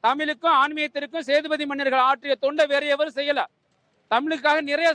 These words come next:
தொண்டாட்டி இருக்காங்க. அப்படிப்பட்ட மன்னருடைய நினைவு நாளை அரசு திட்டமிட்டே நிராகரிக்குது. எதிர்வரும் காலங்கள்ல இது போன்ற சூழல் வராம முதல் நாளே அரசு சார்பாக இந்த சிலையை குளிப்பாட்டி இடங்களை சுத்தம் செய்து வரும் பொதுமக்களுக்கு அஞ்சலி செலுத்த ஏதுவா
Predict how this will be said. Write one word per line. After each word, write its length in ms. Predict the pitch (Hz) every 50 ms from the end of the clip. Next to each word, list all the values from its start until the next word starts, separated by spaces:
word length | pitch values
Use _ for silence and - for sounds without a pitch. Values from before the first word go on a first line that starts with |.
| 277
தொண்டாட்டி 380 | 285 277 285 311 320 311 302 302
இருக்காங்க. 280 | 285 254 277 254 233 180 - _ 196
அப்படிப்பட்ட 480 | - 320 302 277 277 277 254 - 254 240
மன்னருடைய 380 | 240 254 285 302 294 294 277 269 247 240 247
நினைவு 260 | 262 285 294 294 277 262
நாளை 200 | 247 247 254 254 262 269 269 _ _ _ _ _ 208 240
அரசு 220 | 285 302 247 262 302 226
திட்டமிட்டே 460 | 294 240 _ 294 294 285 262 - 302 285 269
நிராகரிக்குது. 560 | 269 277 269 262 262 262 208 240 226 220 202 185 _ _ _ _ _ _ - 220
எதிர்வரும் 380 | 247 277 269 277 294 311 285
காலங்கள்ல 420 | 285 285 302 302 285 285 277 277 277 285 294 - _ _ _ 233
இது 100 | 262 277 254
போன்ற 180 | 302 311 311 285 -
சூழல் 220 | 262 285 294 277 262
வராம 320 | 262 262 254 247 254 254 269 262 - _ _ _ _ _ 214
முதல் 220 | 262 277 311 320 320 302
நாளே 200 | 285 285 302 320 302 262 262
அரசு 240 | 277 302 311 262 294 254 285
சார்பாக 500 | 285 285 285 262 277 262 247 262 294 320 339 - _ _ _ _ _
இந்த 120 | 240 240 233 -
சிலையை 220 | 285 294 302 294 277 -
குளிப்பாட்டி 420 | 294 302 - - 285 269 269 - 311 320 294 269
இடங்களை 240 | 277 294 294 285 - 254
சுத்தம் 260 | - - 302 285 220
செய்து 240 | 269 277 247 262 254 262 262 - _ _ _ _ 233
வரும் 200 | 294 320 294 277
பொதுமக்களுக்கு 560 | 277 294 302 302 285 247 277 269 208 254 240 240
அஞ்சலி 220 | 262 277 311 247 247
செலுத்த 320 | 269 262 - 269 254 262 269
ஏதுவா 240 | 269 269 262 262